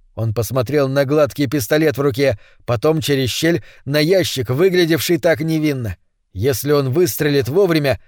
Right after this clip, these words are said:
а так и будет, этой проклятущей штуке конец. Конец!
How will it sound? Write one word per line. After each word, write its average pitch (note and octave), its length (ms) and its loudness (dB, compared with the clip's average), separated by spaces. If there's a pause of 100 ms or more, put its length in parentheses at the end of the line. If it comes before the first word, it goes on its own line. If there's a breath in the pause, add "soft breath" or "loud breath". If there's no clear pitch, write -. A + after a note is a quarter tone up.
а C3+ 120 0
так D3+ 200 2
и D3 60 2
будет, F3+ 340 0 (200 soft breath)
этой B2 260 0
проклятущей D#3 800 0
штуке D#3+ 500 -2
конец. F#3+ 560 0 (240)
Конец! G3 680 0